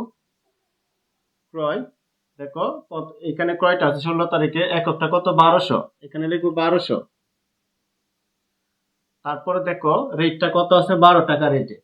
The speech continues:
আমরা এখানে লিখবো বারো, পরে এটার সাথে এটা গুণ করব। আমরা যদি বারোশোর সাথে বারো দ্বারা গুণ করি, তাহলে আমাদের টাকাটা হবে চোদ্দ হাজার চারশো।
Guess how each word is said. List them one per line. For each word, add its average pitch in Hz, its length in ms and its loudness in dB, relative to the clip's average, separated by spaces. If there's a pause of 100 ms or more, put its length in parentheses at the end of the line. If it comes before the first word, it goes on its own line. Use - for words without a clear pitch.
(320)
আমরা 139 240 -8
এখানে 156 260 0
লিখবো 165 240 4
বারো, 160 280 4 (640)
পরে 160 160 -10 (100)
এটার 165 220 -4
সাথে 185 280 -6
এটা 165 140 4
গুণ 165 280 6
করব। 165 220 4 (720)
আমরা 135 200 -10
যদি 170 260 -6
বারোশোর 175 380 4
সাথে 160 260 0
বারো 170 280 6
দ্বারা 160 180 6
গুণ 175 300 6
করি, 165 260 6
তাহলে 143 220 4
আমাদের 151 220 6
টাকাটা 165 340 6
হবে 160 180 8
চোদ্দ 165 360 2
হাজার 147 320 4 (120)
চারশো। 131 480 0